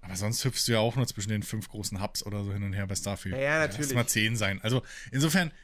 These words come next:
Speaker 1: deswegen ist es ein bisschen müßig, diese, die, finde ich, diese, diese Unterhaltung, weil du musst den ganzen Scheiß, der halt doof ist, nicht nutzen. Ähm, hier bei, bei, bei, bei, bei Cyberpunk ist es richtig, du, du, du,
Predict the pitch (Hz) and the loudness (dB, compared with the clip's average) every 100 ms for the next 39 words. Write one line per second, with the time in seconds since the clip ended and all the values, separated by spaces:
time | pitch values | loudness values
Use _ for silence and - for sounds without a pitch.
0 | - 147 185 180 165 175 - 170 156 151 | -4 2 4 4 2 0 2 4 6 6
1 | 180 185 - 170 151 147 - 147 135 - | 6 4 0 0 -2 -4 -8 -10 -8 -4
2 | 151 151 - 139 131 135 135 127 127 127 | -2 -2 -4 -6 -4 -2 0 2 4 4
3 | 131 127 123 120 120 120 127 120 131 - | 4 4 6 6 4 0 0 2 2 2
4 | - 127 120 117 117 - 117 113 - 110 | 2 2 2 2 0 2 4 2 2 2
5 | 107 - 127 127 - - 120 113 120 117 | 0 2 0 0 -2 -2 0 0 0 -2
6 | - - 95 - - - - - - - | -2 -6 -8 -12 -20 -20 -20 -18 -20 -10
7 | - 117 113 110 - - - 147 165 160 | 0 2 2 -2 -6 -16 -2 2 6 6
8 | 139 143 139 131 123 131 123 117 113 - | 6 4 6 4 6 6 6 4 2 4
9 | 180 196 185 180 175 139 123 170 170 131 | 6 4 2 2 0 -2 0 0 -2 -2
10 | - 135 127 127 120 120 117 | -2 -2 0 0 0 -2 -2